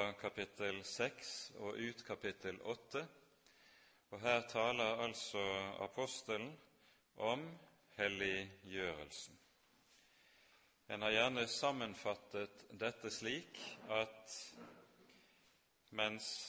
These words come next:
vi i avsnittet fra kapittel tre vers tyve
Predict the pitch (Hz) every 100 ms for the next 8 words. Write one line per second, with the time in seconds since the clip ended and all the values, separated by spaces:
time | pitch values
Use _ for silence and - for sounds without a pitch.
0 | - - - 104 110 110 107 110 107 104
1 | 113 - 127 123 - 101 98 - 113 107
2 | 101 - 104 - 98 107 98 - 120 110
3 | 92 92 92 - - 107 120 110